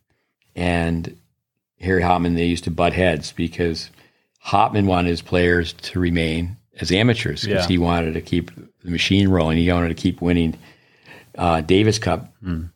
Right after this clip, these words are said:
Speaker 1: titles. And it's, it's interesting to think about the barnstorming days. You could take, say, Federer, Nadal, or Djokovic, and if they just played,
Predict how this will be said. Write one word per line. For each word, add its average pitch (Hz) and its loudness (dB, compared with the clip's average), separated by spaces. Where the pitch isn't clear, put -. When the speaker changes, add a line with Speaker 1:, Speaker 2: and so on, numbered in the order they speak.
Speaker 1:
titles. 87 -2
And 87 -2
it's, - -12
it's 160 2
interesting 135 2
to 110 2
think 113 6
about 92 2
the 87 0
barnstorming 87 0
days. 82 0
You 95 -4
could - -8
take, 113 2
say, 90 2
Federer, 90 0
Nadal, 82 2
or 78 -2
Djokovic, 78 -4
and 90 2
if 85 -6
they 131 4
just 117 0
played, 76 -4